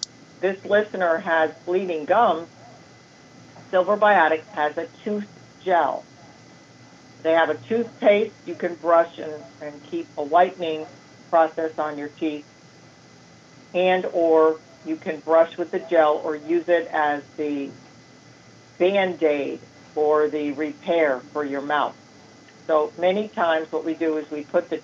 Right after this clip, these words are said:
tooth gel, somebody brushes their teeth and they can use the gel or the paste or whatever toothpaste they want, and they will finish with the gel. Use it as a step two. It's like a mouth mask at night.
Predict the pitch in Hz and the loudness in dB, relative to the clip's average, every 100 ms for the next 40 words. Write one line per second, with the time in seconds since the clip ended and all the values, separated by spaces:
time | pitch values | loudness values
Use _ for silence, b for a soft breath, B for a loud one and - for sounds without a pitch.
0 | - 240 262 - - 151 143 143 160 165 | -6 -6 -6 -8 -2 2 2 0 -8 -6
1 | 185 - 160 - 196 233 233 - 175 175 | -6 0 0 -2 0 0 0 -2 -2 -2
2 | 160 147 147 139 147 156 - 170 175 165 | -6 -6 -8 -10 -10 -10 -8 -10 -4 2
3 | 156 156 156 143 156 - - 151 156 - | 4 6 4 2 -2 -2 0 0 -2 -10
4 | 139 139 143 160 - 165 - 160 160 170 | -10 -6 -6 -6 -10 -8 -4 -4 -2 -2
5 | 147 135 - - - - - - 151 151 | 0 -2 -6 -20 -20 -20 -16 -6 -4 0
6 | 165 156 147 147 - 233 190 160 - - | 2 2 0 -2 0 2 2 0 -2 -8
7 | 160 156 - 175 156 - - - - 220 | -6 -6 -2 2 2 2 -10 -18 -8 -4
8 | 226 226 180 156 143 - - 190 185 - | 0 2 2 0 -12 -14 -8 -2 -2 -4
9 | - 190 165 123 - - - - - - | -12 -6 -4 -6 -16 -20 -20 -20 -20 -16
10 | - 156 - 175 175 156 143 147 156 185 | -12 -10 0 2 4 0 -4 -4 0 0
11 | 240 - - 160 165 165 143 139 - - | -2 -6 -20 -6 -2 0 -2 -6 -16 -16
12 | - 160 - 175 143 | -8 -8 -6 -6 -6